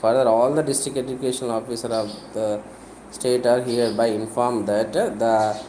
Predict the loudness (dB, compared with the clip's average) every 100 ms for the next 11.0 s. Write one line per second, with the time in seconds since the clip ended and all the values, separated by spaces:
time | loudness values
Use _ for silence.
0 | -16 -18 -14 0 2 2 2 2 2 4
1 | 2 0 -2 0 0 0 0 0 0 -2
2 | -4 0 0 0 -2 -2 -2 -2 -2 -2
3 | 0 0 0 -2 -2 -2 -2 -2 -2 -2
4 | -4 -2 -2 0 -2 -4 -8 -14 -14 -16
5 | -4 0 0 0 -8 -14 -20 -16 -4 0
6 | 2 2 2 2 2 -2 -10 -18 -20 -20
7 | -20 -18 -6 -2 -2 0 2 2 0 -8
8 | -14 -18 -20 -20 -20 -20 -20 -20 -20 -20
9 | -20 -20 -18 -16 -14 -14 -16 -18 -20 -20
10 | -20 -18 -18 -18 -8 -6 2 6 6 4